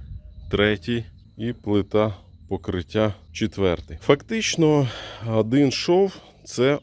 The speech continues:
один балон. Повністю отак от закривати повністю шовчик, якщо робимо по кільцю. І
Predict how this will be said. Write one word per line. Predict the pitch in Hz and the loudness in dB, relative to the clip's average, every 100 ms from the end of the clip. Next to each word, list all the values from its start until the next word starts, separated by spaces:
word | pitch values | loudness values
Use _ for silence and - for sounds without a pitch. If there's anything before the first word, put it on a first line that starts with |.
| - | -6
один | 101 98 120 | -4 0 2
балон. | 110 110 95 82 80 - - | 4 4 4 2 -2 -12 -2
Повністю | 120 110 95 85 - 90 | 2 4 2 0 -4 -6
отак | - 87 - | -2 -4 -4
от | - | -10
закривати | 87 90 - 104 101 95 - - - - - - - - | -6 -6 -4 -2 2 2 0 -10 -16 -16 -16 -18 -14 -2
повністю | 101 95 90 90 - - 87 82 - | 2 2 2 -2 -4 -8 -8 -8 -8
шовчик, | - 90 80 - - - - | -2 -2 -4 -12 -18 -20 -12
якщо | - 87 - 92 | -8 -8 -4 0
робимо | 92 90 87 87 82 - - - - - - - - - | 0 0 0 -2 -4 -10 -20 -20 -20 -20 -20 -20 -10 0
по | 107 | 0
кільцю. | - 113 107 - 175 202 - - - - | 0 -4 -2 -2 0 -2 -6 -16 -20 -12
І | 175 175 | -4 0